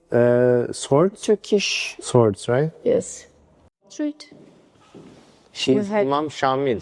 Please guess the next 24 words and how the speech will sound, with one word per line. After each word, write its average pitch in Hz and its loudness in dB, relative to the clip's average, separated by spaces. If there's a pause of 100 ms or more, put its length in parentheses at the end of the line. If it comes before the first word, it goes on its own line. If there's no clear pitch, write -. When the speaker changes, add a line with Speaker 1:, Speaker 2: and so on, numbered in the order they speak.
(160)
Speaker 1:
right? 110 -4
Speaker 2:
Yes. - -8
We 214 2
had 220 0
four 226 0
imams. 254 -2 (160)
Imam 202 2
Shamil 208 2
was 196 0
the 214 0
last 208 0
one. 285 0 (380)
He 202 2
was 196 4
taken 226 0
in, 190 0 (480)
uh, 175 2 (180)
eighteen 233 2
fifty-nine. 196 0 (1400)
His 233 4
son 226 2
Ghazi 208 2
Muhammad 220 2
went 220 2